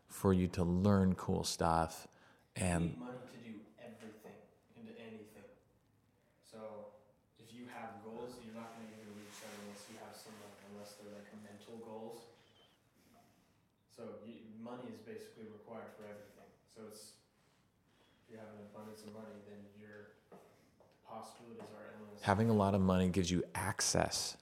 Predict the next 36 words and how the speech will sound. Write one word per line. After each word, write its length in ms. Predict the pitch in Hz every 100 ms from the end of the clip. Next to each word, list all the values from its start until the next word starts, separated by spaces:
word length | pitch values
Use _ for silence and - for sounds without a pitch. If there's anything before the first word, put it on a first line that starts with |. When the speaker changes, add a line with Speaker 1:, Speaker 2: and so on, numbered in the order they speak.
| -
Speaker 1:
to 160 | -
a 20 | 85
lot 300 | 82 82 85
of 80 |
stuff. 500 | - - - - - - - -
Speaker 2:
Right. 320 | - - -
Speaker 1:
Gives 140 | 110
you 60 | 104
access 380 | 104 95 - 101
to 80 | -
the 80 | 90
best 320 | 87 82 -
teachers, 560 | - 110 - 104 95 90
the 80 |
best 260 | 85 87 -
experiences, 1040 | - - - 110 113 110 104 - 101 98
the 120 | -
best 380 | 85 90 90 -
places 600 | - 107 107 104 113 104
in 80 | 101
the 60 | 95
world 300 | 98 98 92
to 60 |
go, 480 | 92 92 92 92 90 - - - -
the 60 |
Speaker 2:
Yeah. 60 | 85
Speaker 1:
best 280 | 95 90 -
food, 580 | - 113 113 110 104 98
Speaker 2:
The 60 |
best 300 | 95 - -
wife. 640 | - - 107 - - - -
Speaker 1:
the 80 | 90
best 320 | 92 - -
cars. 880 | - 113 104 104 104 101 98 - -
Speaker 2:
Yeah. 60 | - - - _ - - _ _ _ _ -
Speaker 1:
So 720 | - - 101 95 92 90